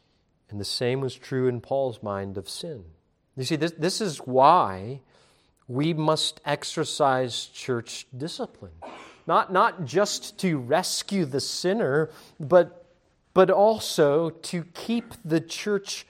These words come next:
pure. Beca-, because to tolerate, Paul's point here is, even the slightest corruption could jeopardize an entire church's purity and usefulness.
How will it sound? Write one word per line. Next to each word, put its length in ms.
pure. 520
Beca-, 260
because 320
to 180
tolerate, 960
Paul's 400
point 380
here 220
is, 240
even 280
the 100
slightest 800
corruption 1000
could 380
jeopardize 1000
an 220
entire 800
church's 800
purity 640
and 300
usefulness. 880